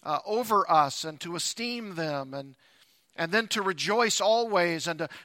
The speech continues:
pray without ceasing and to give thanks to the Lord in all circumstances, and, and on and on it goes? All of these,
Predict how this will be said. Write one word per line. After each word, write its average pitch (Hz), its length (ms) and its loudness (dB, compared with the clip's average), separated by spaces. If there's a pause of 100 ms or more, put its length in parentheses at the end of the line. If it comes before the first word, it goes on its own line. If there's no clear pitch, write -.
pray 165 300 0
without 202 360 4
ceasing 180 720 -2
and 160 160 -8
to 160 160 -4 (260)
give 190 220 0
thanks 214 420 0
to - 80 -8
the 196 120 -4
Lord 208 240 2
in 202 80 -2
all 214 260 2 (140)
circumstances, 165 1200 -4
and, 151 260 -6 (220)
and 165 120 -10
on 185 220 0
and 175 80 -4
on 185 160 -2
it 156 100 -8
goes? 202 300 -6 (220)
All 262 240 4
of 220 80 -4
these, 202 300 -6